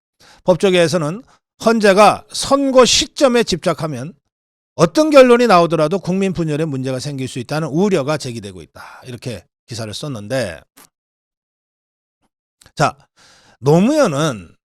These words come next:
선거법 위반이라고 하는 별것도 아닌 단일 사안으로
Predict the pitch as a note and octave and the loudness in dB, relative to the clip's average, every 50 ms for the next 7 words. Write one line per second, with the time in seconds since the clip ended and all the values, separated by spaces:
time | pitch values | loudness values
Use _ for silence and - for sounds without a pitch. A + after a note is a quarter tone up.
0 | _ _ - - - C4+ C#4+ D4 D4+ D4 D4 D#4+ D4+ C4 A3 G#3+ G#3 G3+ G3 F3+ | _ _ -12 -4 -4 -2 2 4 2 2 4 0 0 0 0 0 0 0 0 0
1 | F3 E3 D#3 D#3 D3+ D3 C#3+ F3 F#3+ D3 - - E3+ F#3 - A#3+ G#3 - A#3 G#3 | 0 0 -2 -2 -4 -4 -4 -6 -8 -8 -6 -4 -4 -2 -2 -4 -2 -2 -2 -2
2 | G3 F#3+ F#3+ F3 D3+ A#2 F#2+ F2+ _ _ _ _ _ - D3 D#3+ G3+ A#3 A#3+ G#3 | -2 -2 -6 -6 -8 -10 -14 -18 _ _ _ _ _ -2 0 2 2 2 0 -2
3 | - G3+ G#3 G3 F#3 F3 - - F#3 G#3 G#3 F#3+ D3 G#2+ G2+ A2 C#3+ F#3+ | -2 0 2 2 2 0 0 -2 -2 -2 -2 -4 -6 -8 -10 -12 -14 -18